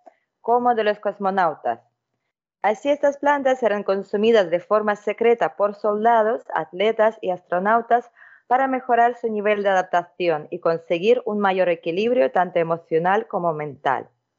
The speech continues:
Y ahora vamos a ver los efectos en el orga-, el organismo que causa la schisandra. Para empezar, aumenta el riego sanguíneo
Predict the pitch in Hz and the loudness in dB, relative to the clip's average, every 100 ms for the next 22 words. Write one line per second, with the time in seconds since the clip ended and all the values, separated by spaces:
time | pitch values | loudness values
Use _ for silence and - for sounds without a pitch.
0 | _ _ _ _ _ - 233 330 320 285 | _ _ _ _ _ 0 2 4 2 0
1 | 262 240 240 247 233 220 208 - 240 - | 0 2 2 2 -2 -4 -2 0 0 0
2 | 254 226 202 190 185 - - 190 180 175 | -2 -2 0 0 0 -2 0 2 4 2
3 | 180 233 247 247 226 180 202 214 208 196 | 2 -2 0 -2 -2 -2 0 -2 -2 -2
4 | 190 190 185 - 165 147 131 - _ _ | -2 -4 -10 -4 -4 -4 -10 -14 _ _
5 | _ - - - _ - 202 208 214 226 | _ -20 -20 -20 _ -2 0 0 -4 -2
6 | 269 - - 208 202 208 240 254 240 214 | -2 0 -2 -2 -2 -2 -2 0 0 0
7 | 214 220 214 - 190 185 208 247 254 | 0 0 -2 -2 -4 -4 -2 2 2